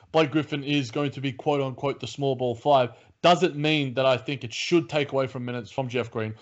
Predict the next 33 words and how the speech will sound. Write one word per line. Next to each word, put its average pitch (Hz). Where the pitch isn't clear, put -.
or 147
Claxton. 147
And 123
Jeff 226
Green 220
is 196
still 208
dealing 175
with 165
his 175
shoulder 160
injury 151
as 127
well. 160
So, 131
um, 139
hopefully 160
he 147
is 147
back 143
and 131
fit 151
and 131
firing 143
just 127
to 131
add 143
to -
this 135
rotation. 139
But 160
I 165
don't, 165